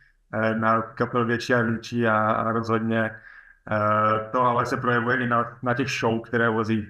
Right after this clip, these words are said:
ty kapely, takže sice si pořád tak trošku stěžujeme,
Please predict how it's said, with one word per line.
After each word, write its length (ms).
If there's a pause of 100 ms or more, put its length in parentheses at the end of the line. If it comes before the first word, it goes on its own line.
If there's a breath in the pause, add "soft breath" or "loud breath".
(120)
ty 80
kapely, 420
takže 520 (460 soft breath)
sice 540
si 160
pořád 340
tak 140
trošku 560
stěžujeme, 840